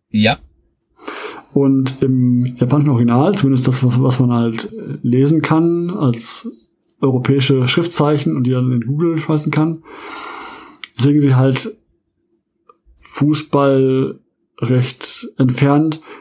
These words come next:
Speaker 2: singen sie, oder singt, eine junge Frau singt das dann, ein junges, junges Mädchen, glaub ich. „Am Abendhimmel habe ich eine Sternschnuppe ges-, äh, en-, entdeckt. Was ich heimlich in das weiße Notizbuch gesteckt habe, ist das kleinste Gebet auf Erden, auf das meine flüchtigen Gefühle dich erreichen.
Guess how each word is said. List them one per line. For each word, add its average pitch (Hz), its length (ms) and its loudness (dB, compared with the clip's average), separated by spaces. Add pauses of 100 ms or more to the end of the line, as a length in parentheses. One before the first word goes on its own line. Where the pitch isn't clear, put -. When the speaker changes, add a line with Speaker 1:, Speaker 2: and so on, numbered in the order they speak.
(100)
Speaker 2:
singen 139 240 2
sie, 127 320 0
oder 135 120 2
singt, 139 320 0
eine 131 140 2
junge 117 160 0
Frau 156 280 2
singt 160 180 2
das 151 140 0
dann, 143 240 0
ein 120 120 -2
junges, 117 260 -4
junges 117 180 -6
Mädchen, 143 260 -2
glaub 135 220 -2
ich. 131 140 -4 (600)
„Am 139 260 0
Abendhimmel 170 840 2
habe 147 200 2
ich - 160 -2
eine 139 160 2
Sternschnuppe 135 360 -2
ges-, 113 180 -6
äh, 131 200 -2
en-, 127 180 0
entdeckt. 131 520 -2 (680)
Was 135 140 2
ich 127 180 2
heimlich 175 380 2
in 156 80 2
das 135 180 2
weiße 165 180 2
Notizbuch 165 520 0
gesteckt - 380 -4
habe, 156 400 0
ist - 120 -6
das 131 240 0
kleinste 190 420 0
Gebet 151 380 0
auf 127 200 0
Erden, 143 460 0 (220)
auf 131 180 0
das 165 220 -2
meine 147 180 4
flüchtigen 165 480 0
Gefühle 151 320 2
dich 135 160 2
erreichen. 117 680 0